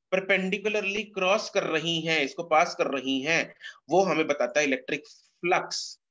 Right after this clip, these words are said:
Flux का मतलब होता है कितनी,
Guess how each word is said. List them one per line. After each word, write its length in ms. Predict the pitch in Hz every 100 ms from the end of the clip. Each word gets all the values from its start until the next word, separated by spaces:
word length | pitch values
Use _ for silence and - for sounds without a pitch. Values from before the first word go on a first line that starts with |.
| _ _ - _ -
Flux 280 | 196 196
का 120 | - 196
मतलब 300 | 185 185 165
होता 500 | 160 143 147 143 165
है 300 | 214 196 _ _ _ _ _ _ _ _ -
कितनी, 460 | 151 165 190 202